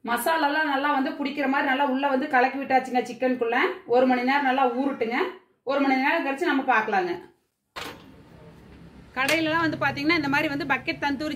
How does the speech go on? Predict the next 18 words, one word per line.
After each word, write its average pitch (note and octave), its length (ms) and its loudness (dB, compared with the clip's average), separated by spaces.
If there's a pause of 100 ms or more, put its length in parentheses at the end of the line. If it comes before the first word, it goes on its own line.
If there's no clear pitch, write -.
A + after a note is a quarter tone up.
சிக்கன் D4 320 -6
சொல்லி C#4 140 -6
இந்த D4 140 -2
மாதிரி C4+ 240 0
பக்கெட் D4+ 280 -4
விக்கிறாங்க. A#3+ 480 -2 (960)
எங்க C#4+ 200 -2
வேணாலும் D#4 300 4
நம்ம D4+ 120 0
எடுத்துட்டு B3+ 440 0
போய்க்கலாம். C4 420 0 (480)
பாருங்க C4+ 300 2
இந்த D#4+ 120 0
மாதிரி D4+ 200 2
ஒரு B3+ 140 -4
ஸ்டாண்ட் C4+ 300 2
இருக்கும். C#4 280 0
இதுல C4+ 200 0